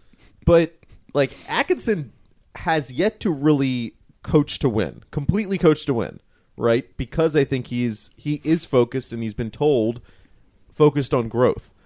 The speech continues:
He does let young guys play when he probably shouldn't. He puts guys in situations at the end of the game when they probably shouldn't be in at the end of the game. But there's a benefit to that, because if he had coached to win the Lionel Hollins way,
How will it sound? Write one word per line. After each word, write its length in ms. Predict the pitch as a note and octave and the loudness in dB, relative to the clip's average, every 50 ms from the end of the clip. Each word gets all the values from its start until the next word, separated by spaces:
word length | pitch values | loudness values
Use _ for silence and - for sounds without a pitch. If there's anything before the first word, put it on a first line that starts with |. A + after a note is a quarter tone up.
| _ _ _ _ _ _ | _ _ _ _ _ _
He 140 | - C#3 | -8 -2
does 260 | C3 C#3 C#3+ D3+ D3+ C3 | 2 4 6 6 6 6
let 180 | B2+ A#2 G2+ | 4 2 4
young 200 | G2+ A#2 A2+ G#2 | 2 2 0 2
guys 240 | G2 G2+ F#2+ F2+ F2 | 0 0 0 -2 -4
play 340 | - - A2+ G#2 F#2+ F#2+ F#2 | -4 -2 0 2 2 2 0
when 160 | D#2+ G2+ G#2 | -2 -6 -8
he 60 | G2+ | -8
probably 380 | F#2+ - B2 G#2+ G#2 G2+ G2+ G2 | -4 0 0 2 2 2 0 -2
shouldn't. 360 | - - A2 G2+ F2+ F2+ - | -2 -2 -4 -4 -4 -8 -12
He 120 | A2 B2+ | -10 -8
puts 240 | C3 - E3+ E3 - | -2 -2 -2 -2 0
guys 340 | - D3+ B2+ B2 B2 A#2+ A#2+ | -2 0 0 0 0 -2 -4
in 100 | A#2+ A2+ | -8 -10
situations 540 | - - A#2 - C3 A#2 A#2 A#2 - A2+ A2+ | -8 -8 -6 -2 0 0 0 0 -2 -6 -12
at 120 | G#2 - | -8 -6
the 80 | A2+ A2 | -4 -4
end 40 | A2 | -2
of 60 | G#2 | -4
the 40 | G#2 | -4
game 300 | F#2+ A2+ B2 B2 A#2+ A2 | -4 -4 -2 -2 -2 -4
when 140 | G#2+ A2 G2+ | -4 -4 -4
they 100 | G#2 G2+ | -4 -6
probably 480 | - _ _ - - A#2 A#2+ A#2+ A#2+ | -8 _ _ 0 2 2 2 2 0
shouldn't 300 | B2+ - D3 C#3+ C#3 C3 | -2 -2 -2 -2 -2 -2
be 180 | - A#2 A2 B2 | -4 -2 -2 -2
in 120 | C#3 B2+ | -2 -2
at 100 | A2+ G2+ | -2 -4
the 240 | - G2+ F#2+ G2+ - | -4 -8 -10 -10 -8
end 160 | - G2+ G2+ | -6 -6 -6
of 60 | G2+ F#2+ | -6 -8
the 80 | G#2 | -8
game. 400 | G2 A2 B2+ C3 A2+ D#2+ - - _ _ _ _ _ _ _ _ _ _ _ _ - _ _ _ _ - | -6 -6 -6 -6 -6 -8 -12 -18 _ _ _ _ _ _ _ _ _ _ _ _ -20 _ _ _ _ -10
But 360 | A#2 G#2 D#3+ F#3 G3+ E3+ - | -2 0 2 4 4 4 4
there's 200 | - D#3 C#3 B2 | 2 2 2 2
a 40 | C#3+ | 0
benefit 460 | B2 D3 D#3 F3+ F#3 D#3 - B2 A2+ | 2 2 2 2 2 0 -2 -4 -4
to 80 | - A2 | -4 -4
that, 220 | E2 E2+ D2+ - | -4 -4 -4 -4
because 440 | - A#2+ - - B2 A#2 A2 G#2 - _ _ _ _ _ _ - | -4 -4 0 2 2 2 0 -2 -10 _ _ _ _ _ _ -4
if 300 | - D#3 F3+ G3+ F#3+ - | 0 2 2 2 0 -2
he 120 | - F#3+ | -6 -4
had 120 | F3+ D#3+ - | -4 -4 -2
coached 440 | - - D#3 D3 D3 - - - - | 0 0 0 0 0 -2 -8 -8 -4
to 80 | D3 | -4
win 380 | B2 G#2+ C3+ D3+ C3+ B2 A#2 G#2 | -4 -2 -2 -2 -2 -2 -4 -6
the 100 | - A2+ | -6 -6
Lionel 460 | G#2 A2+ A#2+ B2+ C#3 C#3+ C#3 C#3 B2 | -4 -2 -2 0 0 -2 -2 -4 -6
Hollins 480 | A#2+ - C#3 C3 C3+ C3 A#2 G#2+ G#2 - | -6 -4 -4 -4 -4 -6 -8 -10 -10 -10
way, 260 | E2 D2 G#1+ - - | -10 -10 -10 -12 -14